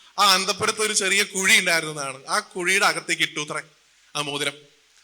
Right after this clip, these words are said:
ആ മോതിരം ഇട്ടിട്ട് ഹനുമാനോട് പറഞ്ഞു, "ഹനുമാൻ, എനിക്ക് വളരെ വേണ്ടപ്പെട്ട മോതിരമായിരുന്നു, ഏറ്റവും പ്രിയപ്പെട്ട മോതിരാണ്, ഇത് ഈ കുഴിയുടെ അകത്തേക്ക് വീണുപോയി. തനിക്ക് ഈ ശരീരം ചെറുതാക്കാനുള്ള ശക്തിയൊക്കെ ഉണ്ടല്ലോ,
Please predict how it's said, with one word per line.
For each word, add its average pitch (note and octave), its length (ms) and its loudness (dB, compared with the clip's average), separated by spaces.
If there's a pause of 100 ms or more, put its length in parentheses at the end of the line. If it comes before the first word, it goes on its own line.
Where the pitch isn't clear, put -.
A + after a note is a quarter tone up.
(200)
ആ G#3+ 100 4
മോതിരം G#3+ 300 2
ഇട്ടിട്ട് G3+ 280 -2
ഹനുമാനോട് G3 500 0
പറഞ്ഞു, F#3 360 -4
"ഹനുമാൻ, F#3 360 -2
എനിക്ക് E3 220 -2
വളരെ F3+ 340 2
വേണ്ടപ്പെട്ട F#3 500 -2
മോതിരമായിരുന്നു, E3 760 -4 (400)
ഏറ്റവും A3+ 360 -2
പ്രിയപ്പെട്ട G3+ 340 2
മോതിരാണ്, E3+ 520 -2
ഇത് F3+ 240 -2
ഈ G#3 80 4
കുഴിയുടെ F#3 300 0
അകത്തേക്ക് E3+ 280 -2
വീണുപോയി. E3 600 0 (420)
തനിക്ക് F#3+ 160 2
ഈ G#3 160 4
ശരീരം G3+ 480 2
ചെറുതാക്കാനുള്ള G#3 720 2
ശക്തിയൊക്കെ G3+ 400 -2
ഉണ്ടല്ലോ, F3 380 -2